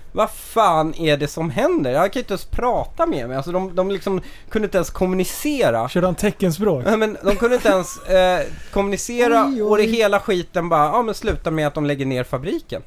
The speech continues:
Speaker 1: För att de kunde inte prata med varandra. Så nej, man behöver inte kunna engelska för någonting, verkar det som.
Speaker 2: Nej.
Speaker 3: Ja.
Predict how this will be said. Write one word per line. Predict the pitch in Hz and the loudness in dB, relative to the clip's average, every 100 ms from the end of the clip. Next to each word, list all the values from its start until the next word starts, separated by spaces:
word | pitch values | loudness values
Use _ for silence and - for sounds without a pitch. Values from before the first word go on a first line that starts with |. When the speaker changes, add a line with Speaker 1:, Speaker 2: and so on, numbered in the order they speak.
| - - - - | -16 -20 -20 -16
Speaker 1:
För | - 208 180 | 0 4 4
att | 175 | 2
de | - 196 | -2 -4
kunde | - 220 | -2 -4
inte | 185 - | -4 -4
prata | 190 156 - 220 | 0 0 -2 -6
med | |
varandra. | 165 92 71 143 - - - - - - | -6 -6 -10 -14 -16 -20 -20 -20 -20 -12
Så | - 160 151 - | -4 0 0 -2
nej, | 165 190 240 247 | -2 2 2 2
man | 220 | 2
behöver | 214 226 208 | 2 2 2
inte | - | 4
kunna | 147 139 | 4 4
engelska | 160 165 135 - 113 107 - 123 | 2 0 -2 -2 -2 -2 -6 -8
för | 147 | -2
någonting, | 143 135 127 131 180 120 95 - | 0 0 0 0 -2 -2 -6 -4
verkar | 123 - 104 | -4 -4 -8
det | |
som. | 104 - - | -10 -12 -10
Speaker 2:
Nej. | 208 202 190 185 156 - - - - 190 | -6 -2 0 -2 -6 -12 -18 -16 -14 -10
Speaker 3:
Ja. | 180 165 | -10 -10